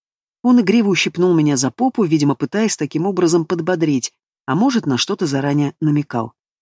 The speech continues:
"Ладно". Я вздохнула, не придумав подходящих аргументов, почему мои слова важнее ужина. Да и сообщать такую новость мужу лучше на сытый желудок. Он скрылся в комнате управления,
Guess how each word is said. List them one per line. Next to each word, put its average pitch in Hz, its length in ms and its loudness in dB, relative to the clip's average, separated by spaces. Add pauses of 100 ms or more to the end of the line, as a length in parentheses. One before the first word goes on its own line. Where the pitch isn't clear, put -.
(260)
"Ладно". 160 500 0 (540)
Я 240 160 2
вздохнула, 202 560 0
не 175 140 2
придумав 156 420 0
подходящих 139 600 -4
аргументов, 156 600 -2 (300)
почему 165 340 0
мои 143 180 0
слова 147 320 -2
важнее 143 460 0
ужина. 135 360 -4 (480)
Да 202 80 0
и 208 60 4
сообщать 208 380 -2
такую 170 280 -2
новость 175 360 0
мужу 196 340 0
лучше 180 400 -2
на 180 140 2
сытый 151 320 -2
желудок. 127 480 -6 (680)
Он 160 140 0
скрылся 262 400 0
в - 80 -10
комнате 151 360 0
управления, 180 580 0